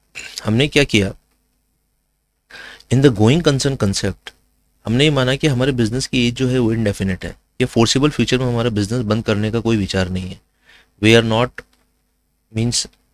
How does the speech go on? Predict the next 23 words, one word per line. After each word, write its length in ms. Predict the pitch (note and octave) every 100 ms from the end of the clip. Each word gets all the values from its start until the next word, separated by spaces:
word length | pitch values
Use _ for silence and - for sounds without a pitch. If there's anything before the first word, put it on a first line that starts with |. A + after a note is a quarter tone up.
| - G2
going 280 | A2+ B2 A#2+
to 40 |
shut 320 | A#2+ - G#2+ A2
down 240 | A#2+ A#2
the 260 | A#2 A2+ A2
significant 460 | G#2+ A2 A2+ A#2+
operations 460 | G#2+ F#2+ G#2+ - A2
of 160 | G2+ G2+
the 100 | F#2
business, 480 | F2 F2+ F2+ - - _ _ -
we 160 | A2+ B2
will 180 | B2
do 120 | A#2 C3
the 140 | G2+
business। 500 | E3 - - - - _ _ _ _ _ _ _ _ - - - - - -
So, 160 | F3 C#3+
हमने 260 | A#2+ D3+
यहाँ 260 | F3+ A#2+ A2
से 140 | -
अकाउंटिंग 400 | D3+ B2+ C3 D3+
को 60 | D3+
स्टार्ट 340 | - - G#2+
किया 360 | - G#2 F#2